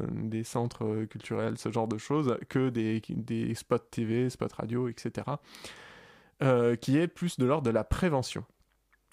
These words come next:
Euh, ensuite, sur, euh, quelque chose d'un peu plus durable, c'est développer massivement l'hébergement d'urgence, améliorer le dépôt de plainte, euh, favoriser la non-récidive des hommes violents, avec notamment le parrainage de désistance. Donc c'est des, c'est en fait, euh,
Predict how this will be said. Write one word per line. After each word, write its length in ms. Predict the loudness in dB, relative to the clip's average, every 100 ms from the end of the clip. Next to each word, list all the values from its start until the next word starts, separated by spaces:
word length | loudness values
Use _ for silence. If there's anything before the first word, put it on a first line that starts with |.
| -14 -2
Euh, 540 | 4 6 6 4 2 2
ensuite, 340 | 0 2 0 -2
sur, 240 | 0 2
euh, 320 | 4 2 -2 0
quelque 280 | 0 2 0
chose 180 | 0
d'un 140 | 0 0
peu 100 | -2
plus 180 | -2 0
durable, 580 | 2 4 4 4 2 0
c'est 200 | 0 2
développer 440 | 2 2 2 2
massivement 460 | 2 0 2 4 4
l'hébergement 580 | 2 2 0 0 2
d'urgence, 580 | 2 2 2 2 0 -2
améliorer 420 | 0 2 2 2 2
le 40 |
dépôt 220 | 0 0
de 60 | -2
plainte, 460 | 0 2 2 0 -4 -6 -16 -20 -8 0
euh, 340 | 4 6 4
favoriser 760 | 4 2 4 2 2 2 2 2
la 220 | 2 4
non-récidive 640 | 4 2 0 -2 -2 -2 2
des 180 | 2
hommes 140 | 4 2
violents, 440 | 2 2 2 2
avec 220 | 0 0
notamment 460 | 0 2 2 2 0
le 180 | 2 2
parrainage 600 | 2 2 2 4 2 2
de 160 | 0 2
désistance. 680 | 2 0 -2 0 0 -2 -2
Donc 180 | -2 -2
c'est 80 |
des, 480 | 0 2 2 0 -2 -8
c'est 240 | -6 -2
en 100 | -2
fait, 260 | -2 -4 -2
euh, 340 | 0 0 -2